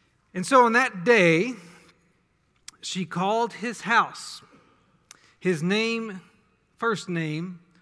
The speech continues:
was Adolf. And she called his house, and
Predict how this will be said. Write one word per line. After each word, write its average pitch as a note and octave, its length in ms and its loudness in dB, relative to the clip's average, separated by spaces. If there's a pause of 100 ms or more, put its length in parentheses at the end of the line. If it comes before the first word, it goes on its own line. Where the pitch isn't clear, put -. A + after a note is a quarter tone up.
(160)
was F#3 160 -8
Adolf. F3+ 580 -2 (1500)
And F#3+ 120 0
she G3 140 -6
called A#3+ 400 0
his A#3 220 -6
house, F#3 340 2
and F#3+ 220 -6